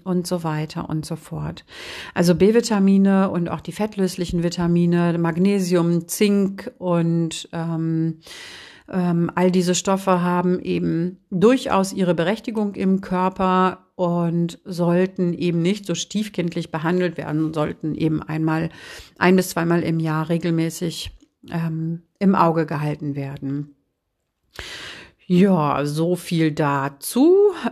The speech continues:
Ähm, ich hoffe, so als erster Anhaltspunkt, welches Vitamin wofür zuständig ist, ähm,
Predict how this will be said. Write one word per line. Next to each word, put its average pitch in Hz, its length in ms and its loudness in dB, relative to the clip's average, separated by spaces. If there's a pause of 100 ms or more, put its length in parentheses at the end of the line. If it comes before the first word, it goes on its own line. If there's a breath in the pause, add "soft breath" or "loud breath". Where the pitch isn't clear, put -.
Ähm, 196 960 2
ich - 300 -8
hoffe, 180 680 -2
so 175 140 -8
als - 500 -4
erster - 560 -2
Anhaltspunkt, 180 720 0
welches 170 340 -2
Vitamin 170 640 0
wofür 196 720 2
zuständig 190 720 -4
ist, 180 520 -6
ähm, 170 680 0